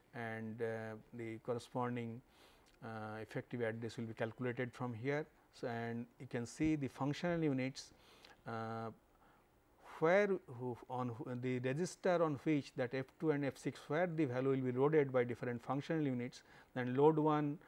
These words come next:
func-, unit will load in, uh, f-, floating point register six, load two will load in floating point register two. These are also maintained. And right now as you can see none of the reservation units are,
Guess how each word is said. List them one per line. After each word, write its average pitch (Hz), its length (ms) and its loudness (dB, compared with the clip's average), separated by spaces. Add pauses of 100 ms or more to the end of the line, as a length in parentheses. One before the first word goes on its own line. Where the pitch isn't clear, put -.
(240)
func-, 139 260 -4
unit 135 360 0
will 131 140 0
load 127 340 2
in, 120 260 -2 (440)
uh, 113 220 -2 (280)
f-, 120 180 -6
floating 127 300 -4
point 123 220 2
register 117 320 -4
six, - 480 -4 (200)
load 131 380 2
two 131 160 2
will 120 360 0
load 123 140 0
in 120 120 -2
floating 117 320 -6
point 113 220 -4
register 113 400 -8 (140)
two. 120 220 -2 (320)
These 139 160 0
are 123 100 4
also 117 300 -2
maintained. 110 480 -10 (920)
And 135 220 -2
right 185 220 2
now 175 220 0
as 139 120 0
you 131 100 -4
can 131 200 0
see 175 260 -2
none 151 200 -2
of 175 180 -2
the 151 80 4
reservation 143 580 0
units 131 460 -2
are, 120 260 0